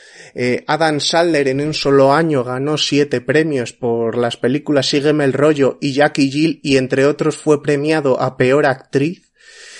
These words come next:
Los presidentes George Bush y Donald Trump han sido premiados, eh, con estatuillas y, de hecho, Donald Trump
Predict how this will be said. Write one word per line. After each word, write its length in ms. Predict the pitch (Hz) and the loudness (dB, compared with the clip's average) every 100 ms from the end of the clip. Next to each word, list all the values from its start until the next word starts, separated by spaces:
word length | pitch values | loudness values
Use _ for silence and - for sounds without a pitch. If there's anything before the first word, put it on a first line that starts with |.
| - - _ | -20 -20 _
Los 260 | 135 139 135 | 0 0 0
presidentes 760 | 143 127 139 156 170 185 156 | -2 -2 2 0 2 -2 -2
George 260 | 139 160 135 | -2 -2 -2
Bush 320 | 151 185 - | 0 0 -2
y 40 | 135 | -4
Donald 320 | 147 147 131 | -2 -2 -2
Trump 360 | 147 170 160 | 0 0 0
han 120 | 151 143 | -4 -4
sido 760 | 165 156 156 147 143 120 _ | -4 0 2 2 2 -2 _
premiados, 920 | - 131 131 151 170 165 123 123 - - | -2 0 2 2 2 2 -2 -4 -8 -4
eh, 360 | 135 131 131 127 | 0 0 0 -2
con 180 | 135 | -2
estatuillas 960 | 135 135 131 127 135 143 143 165 175 - | 0 0 -2 0 -2 -2 -2 -2 -2 -4
y, 240 | 151 135 | -4 -2
de 180 | 123 120 | 0 2
hecho, 320 | 139 - 165 - | 0 0 -2 -2
Donald 400 | 135 139 151 139 | -2 0 0 -2
Trump 400 | 147 160 185 | 0 0 0